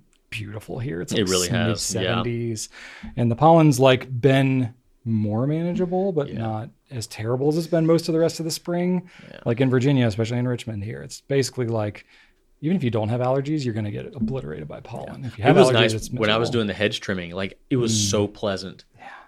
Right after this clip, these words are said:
Speaker 2: It was
Speaker 1: So nice.
Speaker 2: overcast. I was
Speaker 1: Yeah.
Speaker 2: like, "Oh my God, this is just
Speaker 1: This is, like,
Speaker 2: marvelous."
Speaker 1: we feel like we've actually had, like, a real spring last
Speaker 2: Yeah.
Speaker 1: week. So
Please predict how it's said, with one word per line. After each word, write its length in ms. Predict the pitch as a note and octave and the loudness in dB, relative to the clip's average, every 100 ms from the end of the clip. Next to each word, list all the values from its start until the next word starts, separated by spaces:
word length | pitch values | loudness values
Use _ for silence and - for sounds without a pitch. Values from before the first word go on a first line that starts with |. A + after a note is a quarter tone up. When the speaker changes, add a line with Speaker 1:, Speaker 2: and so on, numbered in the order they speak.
| _ - | _ -2
Speaker 2:
It 40 | |
was 180 | A#2 A2 | -2 2
Speaker 1:
So 60 | B2 | 6
nice. 60 | B2 | 6
Speaker 2:
overcast. 720 | A#2+ B2 B2 B2 B2 A#2+ - | 6 2 2 4 2 0 -4
I 80 | G#2+ | -6
was 100 | G2+ | -6
Speaker 1:
Yeah. 40 | |
Speaker 2:
like, 80 | G2+ | -6
"Oh 120 | G#2+ | -4
my 180 | A#2 G2 | -4 -4
God, 300 | F#2+ F#2+ F2 | 0 0 0
this 180 | G2+ - | -4 -6
is 200 | F#2+ - | -8 -10
just 380 | - - - - | -12 -12 -12 -12
Speaker 1:
This 140 | A2 | -10
is, 120 | G#2+ G2 | -8 -4
like, 100 | F#2+ | 0
Speaker 2:
marvelous." 640 | F#2 F2+ F2 C2+ - A#2+ | 0 -2 -6 -10 -8 -4
Speaker 1:
we 80 | B2 | -4
feel 340 | - - D#3+ | -4 0 4
like 100 | C3 | 4
we've 120 | B2 - | 2 -2
actually 400 | G#2+ G2+ A2+ G2+ | -8 -8 -8 -10
had, 200 | - E2 | -10 -12
like, 200 | - - | -14 -12
a 60 | A#2+ | -8
real 260 | A2 D2 | -6 -6
spring 400 | - - - - - | -10 -14 -14 -14 -12
last 140 | - | -8
Speaker 2:
Yeah. 160 | G1+ G1+ | -6 -6
Speaker 1:
week. 180 | G1+ - | -10 -14
So 320 | A#2+ G#2 | -14 -12